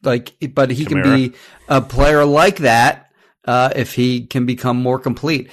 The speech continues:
Speaker 1: And we look at what he was as a rookie. He's done it. Like, he, he has shown that he can catch, and we saw, like, how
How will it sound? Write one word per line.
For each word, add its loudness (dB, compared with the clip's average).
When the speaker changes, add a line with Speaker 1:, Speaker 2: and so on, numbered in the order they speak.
Speaker 1:
And 2
we 2
look 0
at 2
what 2
he 0
was 0
as -4
a 0
rookie. -2
He's -2
done 0
it. -2
Like, -2
he, -6
he -4
has 2
shown 0
that -2
he 2
can -6
catch, -4
and -6
we 2
saw, -4
like, -4
how 2